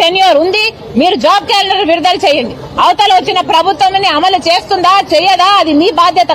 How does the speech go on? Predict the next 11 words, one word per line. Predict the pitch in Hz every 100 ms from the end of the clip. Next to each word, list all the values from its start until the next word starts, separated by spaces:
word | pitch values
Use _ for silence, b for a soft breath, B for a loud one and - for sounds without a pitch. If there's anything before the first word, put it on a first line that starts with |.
| 370
కాదు, | 311 415 427
మీ | 339 339
మీద | 320 269 277
లేదు. | 254 226 - - - 294
కనుక | 359 403 370 311
మీరు | 415 415
చేయాల్సిన | 370 370 403 339 269
బాధ్యత | 330 359 370 381 254
జాబ్ | 320 370 427
క్యాలెండర్ | 349 349 339 320
వెంటనే | 269 330 381